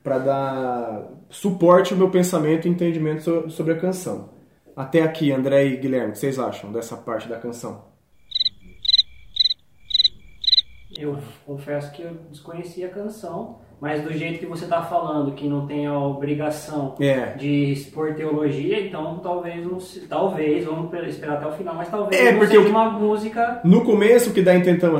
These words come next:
Speaker 1: o que dá intenção a, a, do, do compositor, você pode reparar que, tipo, é, é alguém que tá dentro do castelo, em algum lugar, ouvindo a multidão e sabendo que o rei está voltando da, da guerra, né? Então, ele inicia falando isso a canção, e é a, é a pessoa falando, né?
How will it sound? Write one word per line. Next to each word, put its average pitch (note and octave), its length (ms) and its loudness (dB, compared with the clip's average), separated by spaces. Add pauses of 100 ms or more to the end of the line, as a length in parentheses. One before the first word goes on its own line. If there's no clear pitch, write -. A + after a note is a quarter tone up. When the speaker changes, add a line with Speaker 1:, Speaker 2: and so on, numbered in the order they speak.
(120)
Speaker 1:
o D3+ 60 -2
que D#3+ 100 -4
dá D3 160 0
intenção D3 540 -2
a, C3+ 60 2
a, B2 340 -2 (340)
do, B2+ 80 -10 (220)
do A#2 160 -6
compositor, B2+ 720 2
você - 180 -6
pode D3+ 220 2
reparar D#3 320 0
que, E3 120 -2
tipo, E3 200 -2 (200)
é, D3+ 300 2
é - 20 2
alguém C#3+ 280 2
que - 60 -4
tá C3+ 140 -2
dentro F#3 420 4
do G3 120 -2
castelo, D#3+ 580 0 (340)
em B2+ 60 -8
algum B2+ 240 2
lugar, E3+ 460 2
ouvindo F3 420 6
a - 20 10
multidão G3 440 2
e G#3 40 2
sabendo G#3 360 2
que A#3+ 100 -2
o G3 60 0
rei F3 140 6
está F#3 200 -2
voltando G#3+ 460 0
da, G#3+ 140 -2 (120)
da F3 160 0
guerra, D3 300 0
né? B2+ 240 -4
Então, D3+ 220 -4 (260)
ele D#3+ 140 6
inicia G3+ 360 6
falando A3 380 2
isso G#3+ 160 0
a - 20 -2
canção, A#3 320 0
e D#3 80 4
é D#3+ 40 6
a, E3 220 0 (600)
é D3 40 0
a D#3 60 4
pessoa F3 420 4
falando, C#3+ 400 2
né? C#3 180 -6